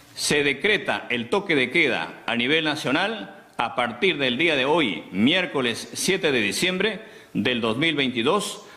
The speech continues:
desde las veintidós horas hasta las cuatro horas del día siguiente. Se declara en reorganización el sistema de justicia,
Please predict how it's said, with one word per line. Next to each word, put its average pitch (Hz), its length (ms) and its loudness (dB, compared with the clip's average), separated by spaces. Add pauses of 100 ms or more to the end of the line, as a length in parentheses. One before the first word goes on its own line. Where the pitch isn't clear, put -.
(120)
desde 120 420 0
las 107 460 -4 (440)
veintidós 127 760 0
horas 220 560 0 (280)
hasta 117 280 -2
las 98 220 -2
cuatro 160 720 0
horas 131 280 2
del 113 140 0
día 139 200 2
siguiente. 107 440 -4 (800)
Se - 260 0
declara 151 560 0
en 131 200 0
reorganización 180 1120 0 (300)
el 120 140 -2
sistema 170 440 0
de 165 120 2
justicia, 151 540 -2